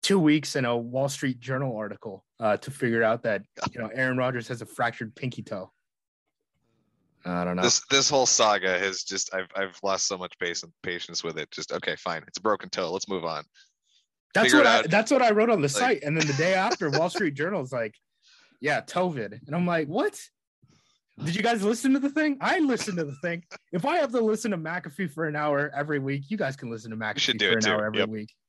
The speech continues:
Speaker 1: Yeah.
Speaker 2: Oh, man.
Speaker 1: Uh, any, uh, any parting shots? Do you wanna, uh, brag on your, uh, Thanksgiving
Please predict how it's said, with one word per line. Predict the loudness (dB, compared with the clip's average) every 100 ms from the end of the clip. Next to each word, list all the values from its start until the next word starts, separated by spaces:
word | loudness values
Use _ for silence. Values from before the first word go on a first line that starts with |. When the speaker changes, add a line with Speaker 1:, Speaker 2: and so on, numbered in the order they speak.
| -6
Speaker 1:
Yeah. | -4 -4 -10 _ -18
Speaker 2:
Oh, | -16 -14
man. | -8 -8 -8 _ _ 0
Speaker 1:
Uh, | 2 2 0 -6 -10 -8 0
any, | 4 6
uh, | 6 4 2 -4 _ _ -4
any | -2
parting | 0 0 0
shots? | 0 -2 -2 -2
Do | 0
you |
wanna, | 2 2 0
uh, | 0 -2
brag | -2 -2 -2 -2
on | -4 -4
your, | -4 -2 -2
uh, | -2 -4 -8 _ _ _
Thanksgiving | -4 -4 -4 -4 -2 -2 -4